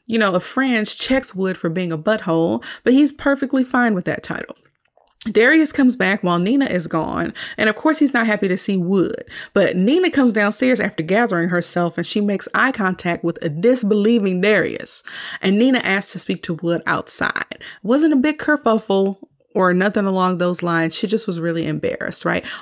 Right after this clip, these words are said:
What is up with the men in this movie embarrassing this lady? Nina confronts Wood outside about his measuring contest with Darius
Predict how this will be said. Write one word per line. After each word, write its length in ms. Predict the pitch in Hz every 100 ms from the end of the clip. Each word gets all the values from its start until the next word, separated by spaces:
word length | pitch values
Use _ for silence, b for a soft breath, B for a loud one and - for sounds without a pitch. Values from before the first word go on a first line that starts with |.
| -
What 260 | 190 240
is 140 | 254 240
up 80 | 202
with 140 | 233
the 60 | 180
men 200 | 180 180
in 180 | 170
this 220 | 170 175 175
movie 260 | 165 160
embarrassing 520 | 160 151 - - -
this 200 | - -
lady? 340 | - - - - B B B B
Nina 380 | - 185 233 277
confronts 500 | - 202 - 254 262
Wood 320 | 185 196 190 -
outside 520 | 190 180 185 165 165
about 320 | 156 170 - B B
his 200 | - 226
measuring 540 | 175 208 302 262 185 170
contest 480 | 208 180 - 175 -
with 140 | 175
Darius 480 | 330 277 190 214